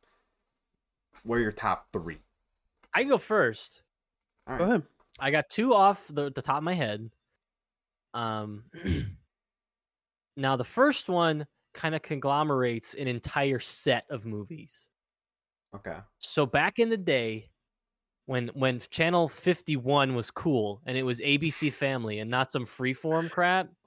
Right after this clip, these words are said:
Speaker 3: When
Speaker 2: it
Speaker 3: it
Speaker 2: was
Speaker 3: was
Speaker 2: A B C,
Speaker 3: cool. <laughs>
Speaker 2: it was A B C Family. They had two holiday movie, uh, uh, like,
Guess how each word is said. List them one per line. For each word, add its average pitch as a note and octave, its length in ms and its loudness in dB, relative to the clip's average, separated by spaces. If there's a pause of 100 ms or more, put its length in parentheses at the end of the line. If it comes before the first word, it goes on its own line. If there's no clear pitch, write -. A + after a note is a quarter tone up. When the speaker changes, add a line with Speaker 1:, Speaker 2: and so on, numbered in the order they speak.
Speaker 3:
When F#3+ 220 4
Speaker 2:
it G#3 40 6
Speaker 3:
it G#3+ 100 4
Speaker 2:
was - 0 -
Speaker 3:
was F#3+ 140 6
Speaker 2:
A D3+ 40 0
B E3+ 100 2
C, F3+ 200 6
Speaker 3:
cool. D#3+ 180 2
<laughs> - 120 -4
Speaker 2:
it - 100 6
was D3 160 4
A E3 180 4
B F#3 120 2
C F3 180 -4
Family. D#3 400 0
They A#2+ 100 2
had C3+ 260 4
two B3 480 2 (360)
holiday D#3+ 840 4 (100)
movie, D#3 640 2 (200)
uh, B2+ 300 2 (180)
uh, A#2+ 160 -2
like, A2 420 -4